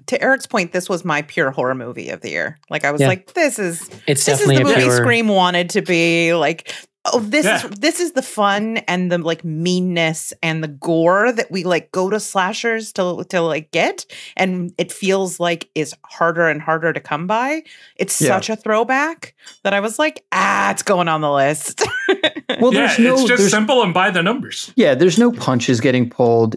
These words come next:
Speaker 4: in the way that some of the slashers do now, right? What, what
Speaker 1: Right.
Speaker 4: we talked about the scene when we did the show, but what's her name? I'm gonna forget her name now. But the woman who, when she falls down and then the shopping cart runs over her hair and then it, like, pulls part of her scalp
Speaker 3: Oh,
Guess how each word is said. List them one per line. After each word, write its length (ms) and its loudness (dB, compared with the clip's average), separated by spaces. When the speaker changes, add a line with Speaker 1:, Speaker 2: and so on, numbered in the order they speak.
Speaker 4:
in 80 4
the 100 4
way 180 6
that 200 0
some 160 0
of 60 2
the 60 0
slashers 600 0
do 200 2
now, 320 4
right? 360 2
What, 280 0
what 160 2
Speaker 1:
Right. 280 -6
Speaker 4:
we 160 4
talked 300 0
about 160 4
the 80 0
scene 280 2
when 80 4
we 80 4
did 180 0
the 60 -4
show, 280 2
but 280 0
what's 200 0
her 140 4
name? 580 4
I'm 140 2
gonna 160 2
forget 260 0
her 80 2
name 180 4
now. 220 4
But 300 0
the 120 2
woman 600 4
who, 200 4
when 140 4
she 160 0
falls 320 2
down 320 2
and 180 2
then 180 4
the 360 4
shopping 400 0
cart 200 2
runs 220 2
over 220 2
her 100 2
hair 400 2
and 100 4
then 80 4
it, 80 4
like, 200 2
pulls 340 0
part 220 0
of 60 2
her 100 4
scalp 480 0
Speaker 3:
Oh, 40 0